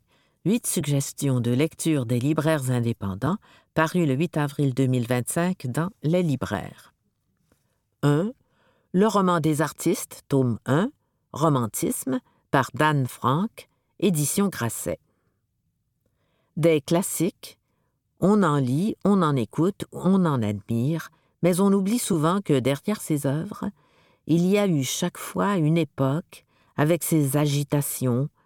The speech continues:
ses révoltes et ses progrès, qui ont alimenté le désir de création de femmes et d'hommes. Dans ce premier tome, quatre à venir, Dan Frank raconte la période romantique en France,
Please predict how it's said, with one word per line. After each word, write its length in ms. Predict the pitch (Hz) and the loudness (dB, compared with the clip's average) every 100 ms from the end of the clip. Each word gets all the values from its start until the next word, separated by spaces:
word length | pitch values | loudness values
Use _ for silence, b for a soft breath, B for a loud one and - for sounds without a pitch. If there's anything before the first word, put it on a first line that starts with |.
| _ | _
ses 220 | - 165 | -2 0
révoltes 640 | 156 151 135 127 143 - - - | 2 2 2 0 0 -4 -6 -2
et 100 | 147 | -2
ses 200 | - 185 | -2 -4
progrès, 680 | - 151 - - 117 147 - _ _ _ _ _ | -2 -4 -2 -6 -4 -4 -10 _ _ _ _ _
qui 120 | - | -2
ont 100 | 185 170 | 0 2
alimenté 560 | 190 185 170 151 208 196 | 2 2 2 0 0 0
le 140 | 139 | 0
désir 400 | 123 165 185 160 | 0 0 0 -2
de 100 | 127 | -4
création 640 | - 147 135 123 - 160 165 | -2 0 0 -2 -2 -2 0
de 140 | 127 | -2
femmes 460 | 110 - 170 175 160 - | -4 -2 0 0 -2 0
et 120 | 135 | 0
d'hommes. 560 | 117 113 107 131 139 170 _ _ _ _ _ _ - | 0 -2 -2 -4 -6 -8 _ _ _ _ _ _ -2
Dans 120 | 170 | -2
ce 140 | 156 170 | 2 0
premier 400 | - 220 208 160 | 2 2 2 2
tome, 500 | - 156 185 202 202 _ _ _ | 2 2 2 0 -4 _ _ _
quatre 440 | - 147 147 - - - | 0 0 0 -10 -10 -4
à 80 | 113 | -4
venir, 680 | 98 92 120 190 190 - - _ _ _ _ | -2 -4 -4 -6 -8 -12 -20 _ _ _ _
Dan 300 | 156 185 220 | 0 2 2
Frank 560 | 202 - 160 185 196 - | 0 -2 -2 0 -2 -6
raconte 640 | - 151 147 190 196 190 - | 0 0 2 0 0 -2 -2
la 160 | 104 | -4
période 420 | 117 165 151 147 - | 0 0 2 0 0
romantique 800 | 147 160 135 127 - 175 - - _ - | 0 0 0 -2 -4 -4 -6 -14 _ -2
en 140 | 170 | -2
France, 580 | - 117 117 151 - | -2 -4 -2 -2 -6